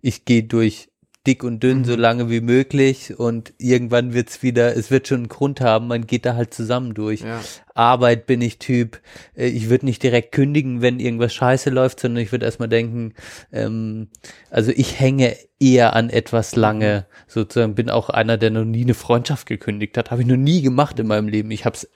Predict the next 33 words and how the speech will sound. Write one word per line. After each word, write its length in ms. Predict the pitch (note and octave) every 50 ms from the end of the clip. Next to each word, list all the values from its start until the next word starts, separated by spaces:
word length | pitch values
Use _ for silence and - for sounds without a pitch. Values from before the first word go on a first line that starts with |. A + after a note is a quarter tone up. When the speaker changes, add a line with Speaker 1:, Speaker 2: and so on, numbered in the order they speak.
| _ -
Speaker 1:
dann, 420 | - - A2+ A#2 C3 B2+ A#2+ A#2 -
wenn, 280 | A#2+ A#2+ C3 C3 B2+
schäbig 500 | B2 - - - A#2+ A#2 A2+ A2+ A2+ -
auslaufen 600 | B2 B2+ C#3 C#3+ - - A#2 A2+ A2+ A2 - A#2+
lassen, 380 | A#2 A#2+ B2 B2 - - D#3+ - _ - - - - - -
Speaker 2:
Mhm. 60 | A2+ G#2
Speaker 1:
aber 160 | - B2 B2
da 120 | A#2+ B2 A#2+
hab 80 | C3
ich 100 | B2+ -
gemerkt, 460 | - C3 B2+ B2 A#2+ A#2+ A#2+ - - _ _ _ _
krass, 540 | - - - - - - - - - - - _ _ - - _
das 200 | - A#2+ - -
ist 140 | C3+ B2+ -
so, 100 | C3+ A#2+
so, 160 | A2 A#2 B2+ -
sozusagen 640 | - B2+ - - C#3 B2+ - - B2 A2+ A#2 A#2 A#2
mein 240 | A#2+ B2 C3+ C#3+ C3+
blinder 400 | - - B2 A#2+ A#2+ A#2+ A#2+ A#2
Fleck. 380 | - - B2+ B2 B2+ B2 - - - -
Ich, 160 | - - - _ - - _
vielleicht, 720 | _ - C3 A#2 A2+ A#2 B2 A#2+ - - - - - -
ähm, 300 | A#2 A2+ A2+ A2+ A2+ A2+ - _ - - - _
merk 340 | - A#2+ A#2+ B2+ C#3+ C#3+ -
ich 220 | - B2 - -
gar 240 | - B2 A2 A2 A2
nicht, 340 | A2 A#2 A#2+ A#2 - - - _ _ _ _ _
wenn 300 | - A#2 A2+ A2+ A#2+ A#2+
was 220 | A#2+ A2+ - - -
toxisch 520 | - C3+ C3 - - - A#2 G#2 - -
ist 280 | D3 C3+ A#2 - - -
für 120 | - A2+
mich 360 | G#2 G#2+ A2+ C3 - - -